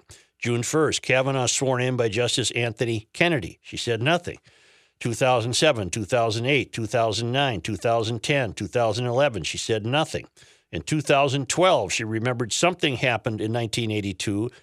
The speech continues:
yet did not name Kavanaugh. Still said nothing to authorities. Two thousand thirteen, two thousand fourteen, two thousand fifteen, th-, two thousand sixteen, uh,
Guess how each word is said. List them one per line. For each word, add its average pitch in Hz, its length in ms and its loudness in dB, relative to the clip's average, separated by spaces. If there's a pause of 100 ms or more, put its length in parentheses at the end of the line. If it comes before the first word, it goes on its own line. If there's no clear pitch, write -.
(200)
yet 95 220 -2
did 113 160 -4
not 98 220 0
name 98 200 -2
Kavanaugh. 82 600 -2 (340)
Still 107 280 0
said 98 260 2
nothing 95 260 0
to 95 140 -2
authorities. 110 600 -2 (460)
Two 107 140 -2
thousand 110 440 2
thirteen, 117 600 -2
two 104 140 -6
thousand 101 460 0
fourteen, 120 600 -2
two 101 160 -6
thousand 107 420 -2
fifteen, 101 560 -4
th-, - 300 -8
two 113 180 -2
thousand 107 480 0
sixteen, 107 640 -2 (580)
uh, 101 600 2